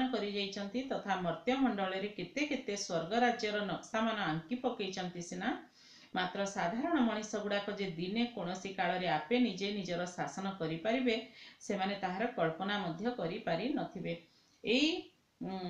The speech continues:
ସୁବର୍ଣ୍ଣ ଯୁଗର ମଣିଷମାନେ, ଏଇ ସୁବର୍ଣ୍ଣ ଯୁଗ କହିଲେ ରାଜା ରାଜୁଡ଼ା ଅମଳରେ ଯେଉଁ, ମାନେ, ରାଜାମାନେ ଯେଉଁ ଶାସନ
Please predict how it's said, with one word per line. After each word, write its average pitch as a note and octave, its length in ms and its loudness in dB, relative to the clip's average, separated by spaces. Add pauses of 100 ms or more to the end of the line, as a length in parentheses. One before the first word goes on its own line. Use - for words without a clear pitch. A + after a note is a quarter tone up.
ସୁବର୍ଣ୍ଣ C#4 520 4
ଯୁଗର B3 280 6 (260)
ମଣିଷମାନେ, G#3+ 720 2 (1000)
ଏଇ - 160 -2
ସୁବର୍ଣ୍ଣ G3+ 440 -2
ଯୁଗ G#3 240 -2
କହିଲେ A3+ 360 0
ରାଜା F#3 300 4
ରାଜୁଡ଼ା G#3+ 400 2 (100)
ଅମଳରେ G3 480 0
ଯେଉଁ, G3+ 240 -2 (200)
ମାନେ, G3 260 0
ରାଜାମାନେ G#3+ 520 4
ଯେଉଁ G3+ 180 -4
ଶାସନ F#3+ 360 -4